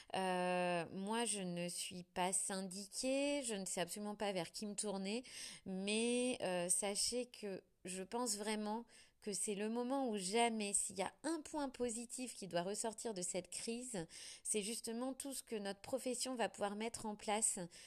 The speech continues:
pour pallier les difficultés d'accès aux soins qu'il va y avoir là dans les, les jours, les semaines à venir. Et je pense que c'est le moment où jamais, justement, de,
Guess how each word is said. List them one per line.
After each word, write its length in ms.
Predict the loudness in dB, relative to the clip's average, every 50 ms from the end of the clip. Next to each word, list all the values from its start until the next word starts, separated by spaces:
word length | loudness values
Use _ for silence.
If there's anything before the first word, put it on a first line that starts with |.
| -20 -12 _
pour 140 | -8 -4
pallier 360 | -2 -2 -2 -2 -2 -2 -2 -2
les 160 | -2 -2 -4
difficultés 760 | -6 -6 -6 -4 -4 -6 -6 -6 -6 -6 -6 -2 0 2 2
d'accès 340 | 4 2 2 4 4 4 4
aux 140 | 2 0 -4
soins 260 | -4 -4 -4 -4 -4
qu'il 240 | -6 -8 -8 -4 0
va 120 | 0 0
y 120 | 2 2
avoir 300 | 0 2 2 0 0 2
là 180 | 4 4 4 4
dans 160 | 2 0 -2
les, 220 | -2 -2 -4 -4 -4
les 160 | -4 -4 -4
jours, 200 | -2 -2 -2 -2
les 140 | -2 -2 -2
semaines 400 | -2 -2 -2 -2 -2 0 0 0
à 80 | 0
venir. 420 | 0 0 -2 -2 0 0 0 0 -2 -2 -6 -6 -8 -12 -14 -14 -12 -12 -14 -16 -12 -6 -4
Et 140 | -2 -2
je 120 | 0 -2 -2
pense 240 | 0 0 0 0 0
que 140 | -2 -2
c'est 160 | 0 0 0 0
le 160 | 0 0 0
moment 360 | 0 0 2 2 2 2 2
où 80 | 2 2
jamais, 440 | 4 4 4 4 4 4 4 4
justement, 720 | 4 2 2 0 -2 -2 -2 -2 -2 0 0 0 0 -2
de, 340 | -2 -2 -2 -2 -2 -2 -4